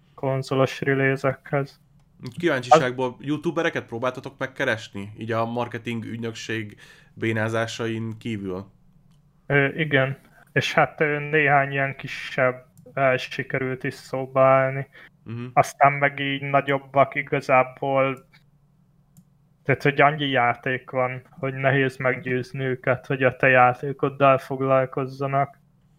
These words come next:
Speaker 1: Ö, nem, tehát, hogy, hogy játékfejlesztésen kívül mindenki ezzel jön, mint tipnek, hogy a youtubereket
Speaker 2: Mhm.
Speaker 1: keressük,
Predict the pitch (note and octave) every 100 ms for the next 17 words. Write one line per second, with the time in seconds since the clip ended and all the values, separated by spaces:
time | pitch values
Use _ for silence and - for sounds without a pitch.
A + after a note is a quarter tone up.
0 | _ _ - C#3 C3+ C3+ C3 _ _ _
1 | _ _ _ _ _ _ _ _ _ _
2 | _ _ _ _ - C3+ C3 C3 B2+ -
3 | - - - - C3 - C#3 - - -
4 | _ _ _ _ _ _ D3 - _ _
5 | _ _ _ - - D3 D#3 D#3 E3+ D#3
6 | - C#3+ C#3+ - D3+ C#3 D3+ C#3+ - D3+
7 | D3 C#3+ D3+ D3+ C#3+ C3 D3 C#3 C#3+ C#3+
8 | C#3 C#3 C#3 C#3 C3+ C#3+ - D3 C#3 -
9 | C#3+ C#3+ C#3+ C#3+ C3+ D3 D3 C#3 - C#3
10 | B2+ C#3 C#3 C3 - D3+